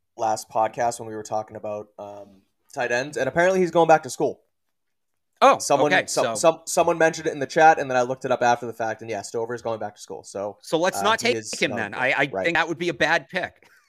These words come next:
Speaker 1: Yes.
Speaker 2: Um,
Speaker 1: <laughs>
Speaker 2: so do you like Dorian Williams or Cam Jones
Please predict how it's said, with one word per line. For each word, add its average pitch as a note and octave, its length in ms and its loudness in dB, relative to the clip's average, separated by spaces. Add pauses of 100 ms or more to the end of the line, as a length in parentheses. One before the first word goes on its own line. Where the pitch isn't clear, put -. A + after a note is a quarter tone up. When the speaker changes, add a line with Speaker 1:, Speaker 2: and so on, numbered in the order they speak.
(180)
Speaker 1:
Yes. B2 240 -2
Speaker 2:
Um, B2 240 -6 (580)
Speaker 1:
<laughs> - 540 -20
Speaker 2:
so G#3 160 0
do F3+ 140 -4
you G#3+ 100 -2
like A#3+ 220 0
Dorian A#3 380 -4
Williams G3 360 -4
or E3+ 60 -8
Cam D#3 320 -6
Jones B2+ 420 -4